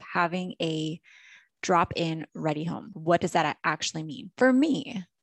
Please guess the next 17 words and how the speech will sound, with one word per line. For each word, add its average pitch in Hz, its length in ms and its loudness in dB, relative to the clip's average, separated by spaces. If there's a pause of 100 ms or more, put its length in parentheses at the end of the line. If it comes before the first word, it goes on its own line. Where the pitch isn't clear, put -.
a 214 100 4
drop-in 262 460 4
ready 214 240 4
home 170 580 -4
means 170 340 -6
that 170 180 0
I 180 140 2
want 262 220 4
the 214 100 4
way 175 220 2
that 175 200 2
I 160 200 0
live 156 540 -4 (340)
my 165 200 2
life 160 520 0 (140)
every 233 420 0
day 180 540 -4